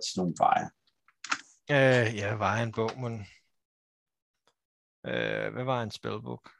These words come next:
Speaker 1: Det var jeg tre. Den tror jeg er tungere end en bog. Jeg tror, det
Speaker 2: Ja.
Speaker 1: er en book. Book vejer, øh,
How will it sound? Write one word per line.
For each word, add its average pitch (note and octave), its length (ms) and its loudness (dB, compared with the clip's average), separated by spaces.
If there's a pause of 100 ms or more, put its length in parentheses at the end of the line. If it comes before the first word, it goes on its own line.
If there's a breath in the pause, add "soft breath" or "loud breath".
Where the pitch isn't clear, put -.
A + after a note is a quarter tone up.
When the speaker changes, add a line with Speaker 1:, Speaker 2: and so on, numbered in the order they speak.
(280 soft breath)
Speaker 1:
Det A#2 80 2
var A#2 80 12
jeg G#2+ 100 10
tre. - 380 4 (100)
Den G#2 100 2
tror A2+ 200 4
jeg G#2 100 8
er - 40 -4 (160)
tungere G#2 320 2
end G2+ 120 0
en G2 200 -2 (280)
bog. - 140 -6 (100)
Jeg - 140 -14
tror, - 100 -6
det - 100 -2
Speaker 2:
Ja. B2+ 140 8
Speaker 1:
er F2 180 2
en - 60 -6 (220)
book. - 160 2 (1900)
Book C#3+ 160 2
vejer, A#2 360 12 (460)
øh, - 100 -4